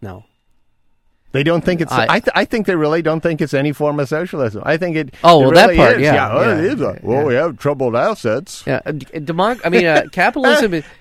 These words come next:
Speaker 1: capitalism is great until it goes off the rails. Then we have to have some sort of a social contract with the American people that says, "We will save the,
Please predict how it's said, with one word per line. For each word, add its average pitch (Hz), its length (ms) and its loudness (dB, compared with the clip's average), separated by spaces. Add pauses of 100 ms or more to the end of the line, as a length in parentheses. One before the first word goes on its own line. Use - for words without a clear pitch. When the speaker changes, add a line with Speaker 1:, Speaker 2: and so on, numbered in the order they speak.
Speaker 1:
capitalism 220 680 2
is 147 180 -2
great 147 540 0
until 131 360 -4
it 120 80 -4
goes 120 240 -4
off 113 180 -6
the 110 80 -6
rails. 92 480 -8 (380)
Then 151 260 0
we 151 200 -2
have 127 320 -6
to 113 100 -8
have 101 380 -8 (380)
some 120 220 -8
sort 110 260 -6
of 107 120 -10
a 104 140 -8
social 135 440 -8
contract 113 680 -8 (560)
with 143 360 -2 (340)
the 131 100 -4
American 120 400 -4
people 120 320 -8
that 104 140 -12
says, 104 280 -8
"We 131 160 -4
will 113 160 -10
save 101 600 -8 (600)
the, 113 280 -4